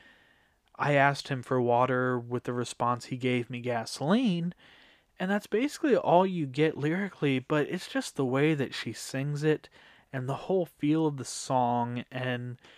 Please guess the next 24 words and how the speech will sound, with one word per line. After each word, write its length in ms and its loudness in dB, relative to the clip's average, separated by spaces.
the 600 2
guitar 640 4
riff 400 -2
behind 640 -2
it. 320 -6
But 280 2
you 160 -4
get 280 -2
this 280 -4
nice 440 -4
little 640 4
bass 320 0
drum 640 2
just 540 -2
keeping 760 -2
the 180 -6
song 460 0
marching 460 0
forward. 580 0
I 120 -8
mean, 180 -4
you 120 -2
just 280 -2
get, 260 2